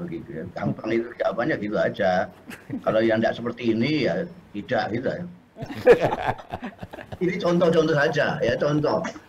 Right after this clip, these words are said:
Jadi sebenarnya seperti kata tadi sudah disampaikan oleh tokoh-tokoh yang hadir di sini, bahwa ilmu pengetahuan tentang agama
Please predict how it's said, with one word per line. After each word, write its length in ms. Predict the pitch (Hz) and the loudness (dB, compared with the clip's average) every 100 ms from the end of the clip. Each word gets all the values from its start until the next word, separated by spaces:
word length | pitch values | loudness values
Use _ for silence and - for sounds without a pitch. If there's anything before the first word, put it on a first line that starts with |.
| - - | -6 -2
Jadi 340 | 151 170 165 | 4 6 6
sebenarnya 800 | 165 165 139 143 101 104 120 180 | 4 0 -2 0 0 0 0 0
seperti 480 | 156 151 147 151 139 | 0 -2 0 0 0
kata 300 | 120 135 117 | 0 0 0
tadi 180 | 120 113 | 0 0
sudah 240 | 104 101 | 0 0
disampaikan 880 | 98 92 98 90 135 - 98 95 113 | 0 -2 -4 0 0 2 0 0 0
oleh 320 | 92 82 80 - | -2 -4 -6 -6
tokoh-tokoh 580 | 90 92 87 90 98 | -6 -6 -8 -6 -2
yang 160 | 98 90 98 | -2 -2 -4
hadir 260 | 110 104 | -2 -2
di 120 | 87 - | -4 -10
sini, 340 | 87 80 90 - - - - - - - | -12 -10 -10 -10 -12 -20 -20 -20 -20 -14
bahwa 720 | - 110 95 117 135 143 135 - - - - - - - - - - - - - - - - - | -2 -2 2 2 2 2 0 -4 -14 -20 -20 -20 -20 -20 -20 -20 -20 -20 -20 -20 -20 -20 -20 -4
ilmu 640 | 143 151 170 151 117 113 - | 0 2 2 4 2 0 -2
pengetahuan 720 | 127 127 131 113 110 120 110 | -4 -2 -2 -4 0 0 0
tentang 320 | 110 107 107 | -2 -2 -4
agama 640 | 104 95 98 92 95 85 | -8 -10 -6 -4 -4 -6